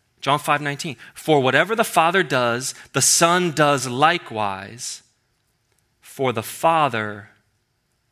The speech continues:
loves the Son." Why does Christ submit to the Father? Because he, 'cause he trusts that the Father loves him. He trusts that the Father loves him.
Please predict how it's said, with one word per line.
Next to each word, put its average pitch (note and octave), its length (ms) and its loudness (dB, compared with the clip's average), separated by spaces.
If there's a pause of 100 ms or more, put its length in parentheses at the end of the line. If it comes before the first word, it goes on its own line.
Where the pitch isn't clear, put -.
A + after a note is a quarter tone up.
(360)
loves A#2+ 800 -4 (1160)
the A#2 60 -12
Son." - 280 -10 (1300)
Why A#2+ 140 -2
does C3 140 -8
Christ C3 300 -2
submit B2 180 -12
to A#2+ 80 -14
the A2 80 -18
Father? D3+ 400 -4 (1040)
Because A2 140 -14
he, A2+ 40 -14
'cause - 400 -16
he G2 80 -20
trusts - 800 -10 (200)
that A#2 120 -20
the - 60 -20
Father G2 320 -14
loves G#2 300 -8
him. - 180 -20 (720)
He A#2 100 -20
trusts - 600 -6 (300)
that - 120 -14
the - 60 -18
Father F#2+ 420 -16 (580)
loves G#2 460 -6
him. - 220 -20